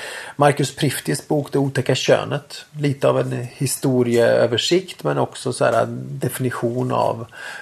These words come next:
vad problemet är och vad lösningarna skulle kunna vara. Hampus Nessvolds bok, och kanske framförallt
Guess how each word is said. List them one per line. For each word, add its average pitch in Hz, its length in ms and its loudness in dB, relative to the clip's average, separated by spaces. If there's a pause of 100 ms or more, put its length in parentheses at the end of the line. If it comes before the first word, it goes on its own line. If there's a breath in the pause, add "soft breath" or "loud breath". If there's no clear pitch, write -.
(160 loud breath)
vad 131 260 2
problemet 113 540 -2
är 110 160 2
och 110 80 -4
vad 110 100 0
lösningarna 110 460 -2
skulle 107 260 -6
kunna 113 240 -8
vara. 113 200 -4 (880 loud breath)
Hampus 147 420 -2
Nessvolds 151 680 0
bok, 139 300 0 (560)
och 160 180 -6
kanske 151 440 4
framförallt 160 800 6